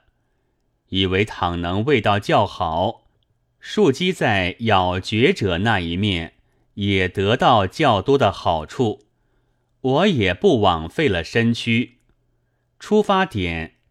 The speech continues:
全是个人主义，并且还夹杂着小市民性的奢华，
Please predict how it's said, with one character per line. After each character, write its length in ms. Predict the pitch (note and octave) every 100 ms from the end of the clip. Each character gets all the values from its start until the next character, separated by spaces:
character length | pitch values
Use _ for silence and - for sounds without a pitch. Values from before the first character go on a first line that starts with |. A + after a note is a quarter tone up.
| _
全 420 | - G2 G#2+ D#3+
是 280 | - F#3 G#2+
个 220 | - A#2+
人 240 | F#2 F#2+ A#2
主 220 | F#2 D#2+
义， 360 | G2 F#2 - _ _ _ _ _ _ _
并 240 | - B2+ A2
且 220 | - F#2+
还 220 | - G2
夹 320 | F#2+ C#3+ C#3
杂 240 | C3 E2+ F#2
着 360 | G#2+ F2+ D#2+ - _ _
小 400 | - G#2 F2+ F2+
市 340 | - E3 A2
民 320 | F#2 F2 A#2
性 300 | - G3+ C3+
的 100 | F#2
奢 300 | - B2+ C3
华， 480 | A#2+ E2+ D2+ D#2